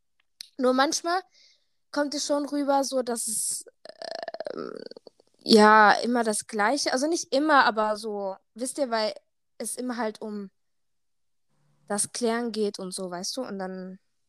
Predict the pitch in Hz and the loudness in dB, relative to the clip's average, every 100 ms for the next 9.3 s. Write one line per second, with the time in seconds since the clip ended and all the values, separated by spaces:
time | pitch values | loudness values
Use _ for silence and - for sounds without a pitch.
0 | _ _ _ _ _ 175 175 - - - | _ _ _ _ _ -14 -14 -16 -12 0
1 | - 277 311 349 370 - _ _ _ _ | 4 6 6 4 2 -4 _ _ _ _
2 | _ _ _ _ - 262 285 262 - 247 | _ _ _ _ 2 4 6 4 6 4
3 | 285 302 - 269 247 240 233 - 247 269 | 4 0 -4 -4 -4 -4 -6 -2 -2 -2
4 | 285 269 - 269 262 233 - _ _ _ | -6 -8 -6 -2 -2 -4 -10 _ _ _
5 | _ _ - - 269 247 262 240 247 - | _ _ -8 -2 -2 -2 -4 -2 -2 -4
6 | - - 247 226 202 285 294 - - 254 | -10 -6 -2 -2 4 4 4 -4 -4 -4
7 | 226 220 226 208 196 226 285 _ - 247 | -4 -10 -8 -6 -6 -10 -12 _ -2 2
8 | 233 226 349 - - 294 277 262 220 247 | 2 6 6 6 0 -2 0 -2 -4 -6
9 | 247 254 311 | -6 -8 -12